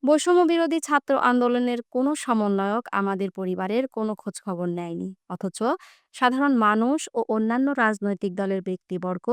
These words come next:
আমাদের খোঁজখবর নিয়েছে। বৈষম্য বিরোধী ছাত্র আন্দোলনের প্রথম শহীদ আবু সাইদ, যার আত্মত্যাগের কারণে কোটা সংস্কার আন্দোলনের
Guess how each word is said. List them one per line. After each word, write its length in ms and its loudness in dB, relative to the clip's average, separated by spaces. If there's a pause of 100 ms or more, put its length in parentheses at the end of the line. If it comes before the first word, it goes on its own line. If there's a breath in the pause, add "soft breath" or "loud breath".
(340)
আমাদের 340 -4
খোঁজখবর 540 -6
নিয়েছে। 420 -4 (480)
বৈষম্য 420 4
বিরোধী 360 0
ছাত্র 400 -2
আন্দোলনের 600 2
প্রথম 380 -2
শহীদ 360 0 (100)
আবু 220 2
সাইদ, 340 -6 (400)
যার 280 0
আত্মত্যাগের 640 -6
কারণে 480 -2 (360 soft breath)
কোটা 260 2
সংস্কার 540 -2
আন্দোলনের 680 0